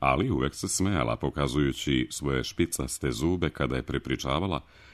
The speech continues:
kako su jednom prilikom ona i muž otišli do lagune Albufeira u jednu dugačku šetnju.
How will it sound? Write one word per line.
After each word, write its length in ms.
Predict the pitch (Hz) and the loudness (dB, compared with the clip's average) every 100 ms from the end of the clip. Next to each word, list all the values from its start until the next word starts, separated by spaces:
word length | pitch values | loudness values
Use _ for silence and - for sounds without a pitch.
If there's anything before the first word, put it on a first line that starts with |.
| - | -10
kako 220 | - 101 | -6 -4
su 160 | - 85 | 2 2
jednom 300 | 98 101 71 | 4 2 2
prilikom 480 | 80 95 95 76 | 2 0 0 2
ona 220 | 67 87 62 | 2 2 2
i 40 | |
muž 280 | 65 107 76 | 2 2 2
otišli 460 | 69 82 - 78 | 2 0 0 -2
do 220 | 65 67 64 | 0 2 2
lagune 640 | 64 62 69 73 67 64 | 2 2 2 2 2 0
Albufeira 680 | 69 67 65 - 69 69 64 - - - _ | -2 -2 -2 -2 -2 2 0 -2 -14 -20 _
u 80 | 67 | 0
jednu 180 | 64 64 | 0 2
dugačku 440 | 67 71 67 - | 0 0 -2 -4
šetnju. 440 | - - 53 - | -4 -4 -6 -6